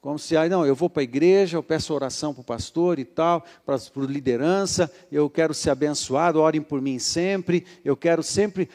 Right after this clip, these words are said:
ser muito abençoado, muito fortalecido, pra eu continuar vivendo bem, confortável e fazendo as minhas coisas." Isso não é cristianismo. Cristianismo é abrir mão de tudo pelo reino de Deus.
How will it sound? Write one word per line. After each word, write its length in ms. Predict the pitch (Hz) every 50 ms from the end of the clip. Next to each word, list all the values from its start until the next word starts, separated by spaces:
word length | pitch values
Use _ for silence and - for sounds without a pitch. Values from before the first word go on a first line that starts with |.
| -
ser 280 | _ - - - 175 160
muito 380 | 147 160 190 233 262 226 - 202
abençoado, 800 | 175 165 175 170 156 - - 147 147 160 180 185 185 160 160
muito 320 | 147 165 202 247 226 - 175
fortalecido, 920 | - - 180 175 - 170 156 143 139 139 - - - 190 202 202 196 208
pra 340 | - - - 226 226 226 208
eu 160 | 190 196 196
continuar 580 | 196 208 214 214 - - 220 202 180 180 190 190
vivendo 580 | 190 208 180 147 143 165 170 180 180 156 156
bem, 500 | 135 113 113 135 139 147 165 185 214 226
confortável 1080 | - - 185 180 165 - 165 143 120 - - 135 127 131 143 160 175 160 180 208 208
e 60 | 220 202
fazendo 480 | - 247 254 220 165 180 175 185 208
as 100 | 196 147
minhas 300 | 175 196 214 233 214 -
coisas." 520 | - - 208 214 208 156 - 107 - - - _ - - - - - -
Isso 240 | 190 185 - 208 214
não 260 | 202 226 254 247 202
é 100 | 196 202
cristianismo. 880 | 196 - 190 196 - - - 214 208 185 180 202 214 170 110 101 95 - _ _ - - - - _
Cristianismo 840 | - 180 185 180 - - 180 170 185 220 269 277 175 185 190 185 -
é 80 | - 180
abrir 380 | 190 202 190 160 165 180 170
mão 340 | 165 170 175 190 226 247 240
de 140 | 185 160 165
tudo 520 | - - - - 220 254 269 202 190 196
pelo 320 | 175 - - 196 214 208 196
reino 440 | 151 135 147 170 202 214 214 208 175
de 100 | 160 165
Deus. 560 | 156 151 202 233 240 226 180 113 - _